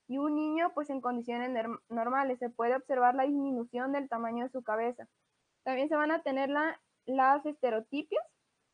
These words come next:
que estos van a ser movimientos involuntarios, coordinados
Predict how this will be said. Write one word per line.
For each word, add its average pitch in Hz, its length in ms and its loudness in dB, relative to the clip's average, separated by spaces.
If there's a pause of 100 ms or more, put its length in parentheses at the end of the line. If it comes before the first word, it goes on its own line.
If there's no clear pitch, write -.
(960)
que 262 80 4
estos 311 180 -2
van 320 160 0
a 339 80 0
ser 294 140 0
movimientos 285 760 -2 (360)
involuntarios, 262 1080 2
coordinados 262 680 0